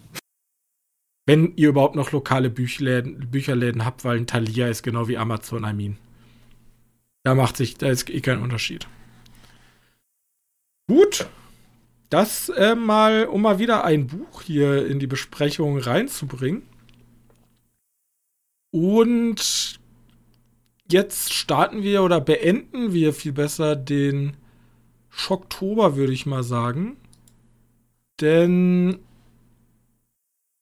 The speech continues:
wir haben am Montag letzte Woche, wir nehmen das hier gerade am Dienstag, der kommt auch heute raus, der Podcast, ich schneide ihn direkt hier, direkt nach der Aufnahme. Aber jetzt nehmen wir gerade hier am Feiertag auf.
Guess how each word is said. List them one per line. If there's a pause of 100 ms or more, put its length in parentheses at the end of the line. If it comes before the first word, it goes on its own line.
(300)
wir
haben
am
Montag (760)
letzte
Woche,
wir
nehmen
das
hier
gerade
am
Dienstag,
der
kommt
auch
heute
raus,
der
Podcast,
ich
schneide
ihn
direkt
hier,
direkt
nach
der
Aufnahme. (480)
Aber (100)
jetzt
nehmen
wir
gerade
hier
am
Feiertag
auf.